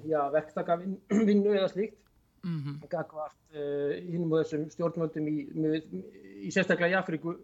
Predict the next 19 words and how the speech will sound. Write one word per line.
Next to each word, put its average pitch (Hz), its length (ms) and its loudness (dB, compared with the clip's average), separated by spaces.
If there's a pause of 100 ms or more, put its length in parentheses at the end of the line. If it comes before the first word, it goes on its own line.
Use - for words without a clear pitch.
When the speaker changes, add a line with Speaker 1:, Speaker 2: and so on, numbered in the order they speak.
Speaker 1:
rí-, 190 240 -8
ríkjum. 202 260 -4 (380)
Speaker 2:
Já. 147 60 -10 (360)
Speaker 1:
Hann 170 120 0
segir 180 260 2
það 180 320 2
til 175 120 -4
dæmis 160 480 -2
að 156 500 2
Shoigu 170 420 -4 (240)
og 165 100 -4
félagar 165 480 2
Gerasimov, 170 540 0 (260)
Valeri 151 380 -2
Gerasimov, 165 600 -2 (320)
Gerasimov 180 600 2
sem 151 220 -4
er 143 60 -2
yfirmaður 147 380 -2